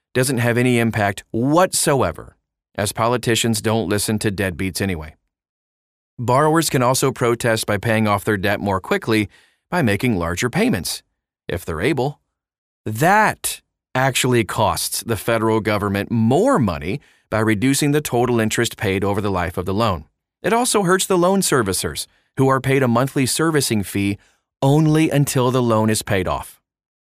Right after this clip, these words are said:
The federal government and the loan servicers make more money when a loan is repaid over time. So if you want to protest a loan,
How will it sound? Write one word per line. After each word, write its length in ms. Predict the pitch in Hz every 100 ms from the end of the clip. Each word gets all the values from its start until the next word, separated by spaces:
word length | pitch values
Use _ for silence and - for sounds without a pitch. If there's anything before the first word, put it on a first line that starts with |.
| _ -
The 80 | 110
federal 320 | 143 143 139
government 400 | 135 139 147 127
and 120 | 120
the 60 | 113
loan 240 | 117 123
servicers 580 | 117 120 113 113 120 120
make 200 | 104 95
more 240 | 101 120
money 320 | 110 87 92 - _ _
when 160 | - 120
a 60 |
loan 260 | 110 98 98
is 160 | 101 95
repaid 400 | 95 - 85 80
over 180 | 76
time. 480 | 90 185 165 82 71 _ _ _ _ _ -
So 100 | 131
if 100 | 135
you 120 | 208
want 100 | 240
to 60 | 247
protest 580 | - 139 147 151 151 -
a 60 |
loan, 400 | 123 123 143 170